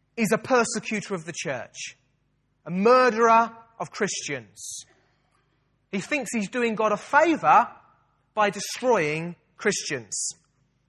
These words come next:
And while he's going along a road to Damascus, Jesus appears to him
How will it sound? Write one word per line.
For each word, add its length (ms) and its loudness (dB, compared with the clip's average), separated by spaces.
And 280 2
while 260 8
he's 220 -2
going 260 2
along 360 2
a 20 0
road 420 2
to 100 -14
Damascus, 640 -2
Jesus 680 0
appears 520 0
to 80 -10
him 260 -12